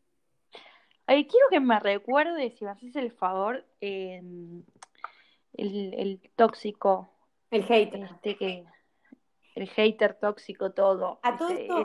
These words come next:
Speaker 1: este, ah.
Speaker 2: Lo que no conté
Speaker 1: Sí.
Speaker 2: igualmente, que yo tenía más o menos dos mil euros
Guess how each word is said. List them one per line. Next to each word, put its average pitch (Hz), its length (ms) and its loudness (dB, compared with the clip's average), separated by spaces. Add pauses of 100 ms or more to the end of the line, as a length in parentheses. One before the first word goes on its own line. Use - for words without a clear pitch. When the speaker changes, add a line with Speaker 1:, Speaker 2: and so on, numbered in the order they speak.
Speaker 1:
este, 185 180 -10
ah. 180 220 -6 (260)
Speaker 2:
Lo 233 180 -2
que 240 80 -6
no 277 180 -4
conté 285 360 -2
Speaker 1:
Sí. 302 100 2 (100)
Speaker 2:
igualmente, 262 1000 -2
que 220 140 -6
yo 269 180 -8
tenía 277 260 -2
más 269 220 -4
o 277 40 -8
menos 285 320 -6 (400)
dos 202 240 -12
mil 262 220 -2
euros 262 640 -2